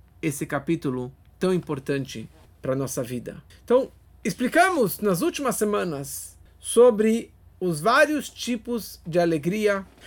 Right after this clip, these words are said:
várias formas de alegria, como chegar e atingir a verdadeira alegria. E agora,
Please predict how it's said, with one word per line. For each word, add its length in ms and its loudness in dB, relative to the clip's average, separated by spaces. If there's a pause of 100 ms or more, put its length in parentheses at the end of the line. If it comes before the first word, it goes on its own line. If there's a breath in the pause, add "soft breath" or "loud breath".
(140 loud breath)
várias 440 2
formas 680 2
de 120 0
alegria, 560 -2
como 420 0
chegar 640 2
e 60 4
atingir 600 -2
a 60 4
verdadeira 920 4
alegria. 640 -4 (340 loud breath)
E 80 4
agora, 640 4